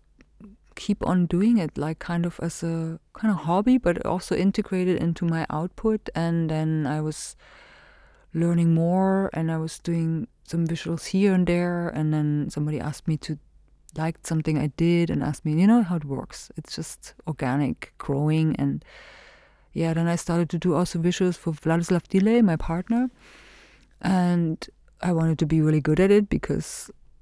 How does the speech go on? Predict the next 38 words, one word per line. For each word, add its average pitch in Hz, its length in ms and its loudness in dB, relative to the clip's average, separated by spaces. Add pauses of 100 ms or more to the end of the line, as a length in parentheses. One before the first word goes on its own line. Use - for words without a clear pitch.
(420)
he's - 360 2
so 143 300 0
good. 175 720 6
<laughs> - 40 -18 (1700)
So 156 200 0
I 147 60 2
had 143 240 -2
to, 139 260 -2 (200)
you 160 80 6
know, 139 320 0 (760)
s-, - 220 -12 (540)
step - 340 -4
up - 220 -4
for 208 220 2
it. 240 280 0
So - 220 -6
I 151 140 -2
learned 156 300 0
a 165 60 -2
little 165 160 0
bit - 80 -8
more. 156 360 0
And 151 340 -2
so 160 220 -4
I'm 151 220 -4
just - 220 -12
going 147 380 -4 (100)
step - 300 -10
by 156 100 -4
step. - 260 -6
I 156 40 -2
also 160 180 -4
did - 160 -20
some 160 180 0
video 160 340 0
work 160 520 -4
and 147 260 -2 (800)
some 151 640 -2